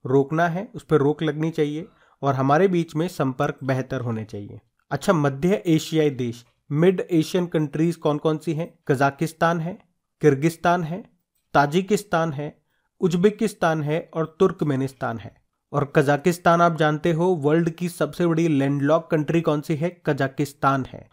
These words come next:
और इसकी एक टेनिस प्लेयर आप जरूर याद रखना, उनका नाम है रेबेकिना। क्यों याद रखना? क्योंकि अभी विंबलडन ओपन, जो कि टेनिस टूर्नामेंट है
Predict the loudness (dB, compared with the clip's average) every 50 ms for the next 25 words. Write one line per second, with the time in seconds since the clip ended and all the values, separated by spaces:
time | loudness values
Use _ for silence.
0 | _ _ _ 0 2 4 4 2 0 0 0 0 0 0 2 2 4 4 6 4
1 | 2 2 4 4 6 8 8 6 6 4 2 4 4 4 4 4 4 2 2 2
2 | 0 -2 -2 -4 -4 -6 -4 -4 -4 -4 -2 0 0 2 2 0 0 0 0 0
3 | -2 -4 -4 -6 -6 -2 0 0 2 2 2 0 2 2 0 0 0 0 -2 -6
4 | -10 _ _ _ 4 6 8 8 8 6 4 4 0 -2 -2 -4 -8 -10 -10 -12
5 | _ _ _ _ _ -2 -2 0 2 2 4 6 4 4 6 4 2 4 4 4
6 | 4 6 4 4 4 4 2 0 0 -2 -2 0 -2 -2 -2 -2 -2 -2 0 0
7 | 0 0 -2 -2 -2 0 0 0 2 0 0 0 0 0 0 -2 -2 -4 -6